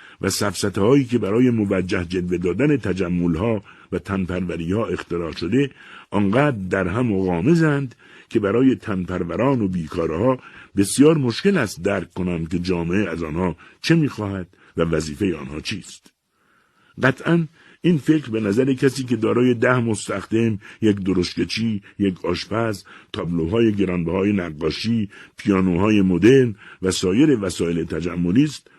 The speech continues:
مضحک به نظر می‌رسد. امروز صبح وقتی داشتم به کار خدمتکاران منزلم رسیدگی می‌کردم، دیدم یکی از آنها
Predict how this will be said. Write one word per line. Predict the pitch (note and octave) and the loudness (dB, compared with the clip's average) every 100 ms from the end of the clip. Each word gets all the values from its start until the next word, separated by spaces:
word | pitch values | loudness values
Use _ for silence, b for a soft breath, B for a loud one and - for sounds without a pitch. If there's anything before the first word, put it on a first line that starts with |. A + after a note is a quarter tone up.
| - | -4
مضحک | F2+ F#2+ F2+ F#3 - | 2 2 4 2 2
به | E2 | -8
نظر | C#2+ C#2+ C2+ | -8 -8 -10
می‌رسد. | C2 C2 - - _ _ _ _ _ _ _ _ _ _ _ _ | -12 -14 -16 -18 _ _ _ _ _ _ _ _ _ _ _ _
امروز | F#2 G#2+ C#3 | 2 4 4
صبح | - E3 D#3 b b b - | 4 2 2 b b b -4
وقتی | G#2+ B2+ | 0 4
داشتم | B2 B2+ C3 B2 | 4 4 2 -2
به | G2 | 0
کار | A#2+ B2 | 2 2
خدمتکاران | A#2 G#2 G2 F2 F2+ G#2+ B2+ | 2 0 -2 -4 -2 0 0
منزلم | G#2 F#2 A#2+ C3 F2+ | 0 0 0 0 0
رسیدگی | F2+ F2 E2+ E2+ | -2 -2 -4 -2
می‌کردم، | D#2+ D#2+ F2+ F#2 D#3+ D#3+ B B B | -2 -2 0 0 0 -4 B B B
دیدم | A#2+ C#3 D#3 D3+ | -2 2 2 4
یکی | F3 D#3+ | 4 4
از | B2 G#2+ | 2 2
آنها | G2 A2+ C#3 | 0 2 0